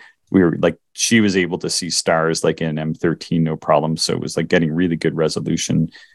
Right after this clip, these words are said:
um, even for a four inch. So that, that was, like, pretty decent considering, uh, that night was, was pretty much, uh, looking like a scratch, like it wasn't even gonna be an observing night.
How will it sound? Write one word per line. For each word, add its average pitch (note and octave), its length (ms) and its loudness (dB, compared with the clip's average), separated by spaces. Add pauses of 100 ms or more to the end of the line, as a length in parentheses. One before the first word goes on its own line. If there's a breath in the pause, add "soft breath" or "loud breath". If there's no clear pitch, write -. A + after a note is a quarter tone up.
(160)
um, D2+ 400 0
even F2+ 240 2
for E2 160 0
a - 20 0
four E2 320 2
inch. - 180 -6
So D#2 440 -4
that, A2 200 0
that C3+ 160 4
was, - 240 0
like, A2+ 200 2
pretty B2 200 0
decent G2 380 -4
considering, A#2 760 2 (460 soft breath)
uh, E2+ 280 0
that G#2 220 6
night G2 240 2
was, - 400 -6 (140)
was F2 180 2
pretty - 260 2
much, E2 500 0 (240)
uh, E2 60 2
looking G#2 280 2
like F#2 140 2
a E2+ 40 2
scratch, G#2+ 480 0
like F2 140 -6
it E2 60 -8
wasn't E2+ 260 0
even D#2+ 140 -2
gonna E2+ 120 -2
be E2 120 -2
an D#2+ 80 0
observing F2 420 2
night. E2+ 160 -2